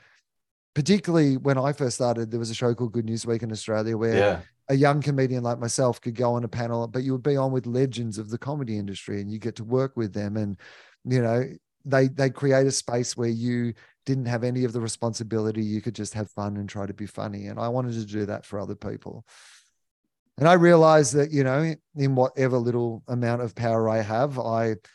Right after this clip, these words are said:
Speaker 1: um, I don't like to exercise my power. It's not really, like, the way that I work.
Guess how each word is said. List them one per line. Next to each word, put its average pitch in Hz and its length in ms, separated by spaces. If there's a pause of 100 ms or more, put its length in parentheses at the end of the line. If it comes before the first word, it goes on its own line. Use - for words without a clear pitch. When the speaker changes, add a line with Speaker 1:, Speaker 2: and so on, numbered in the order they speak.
(340)
Speaker 1:
um, 107 500 (420)
I 127 100
don't 139 200
like 127 240
to 113 300
exercise 110 880 (640)
my 113 260
power. 147 640 (300)
It's 117 260
not 117 240
really, 107 560 (440)
like, 113 240 (460)
the 120 140
way 110 200
that 104 140
I 107 100
work. 131 500